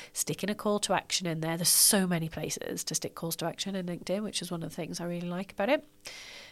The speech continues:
The other place to make sure that it is filled out is sending people somewhere.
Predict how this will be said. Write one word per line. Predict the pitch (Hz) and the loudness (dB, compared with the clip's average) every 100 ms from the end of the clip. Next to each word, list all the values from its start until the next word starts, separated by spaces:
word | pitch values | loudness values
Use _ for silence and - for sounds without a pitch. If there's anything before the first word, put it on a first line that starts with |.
| - | -4
The | 175 | 2
other | 208 196 | 2 2
place | - 220 240 - | 4 4 4 0
to | - | 0
make | 170 - | 0 0
sure | - 165 | 0 0
that | 156 | 0
it | - | 0
is | - 165 | 0 -2
filled | - 175 165 | 0 0 2
out | 170 196 214 | 4 4 4
is | 180 165 | 2 4
sending | - 185 202 226 208 | 4 4 2 0 0
people | 190 190 - 160 | -2 -4 -2 0
somewhere. | - 170 160 101 | 0 0 0 -2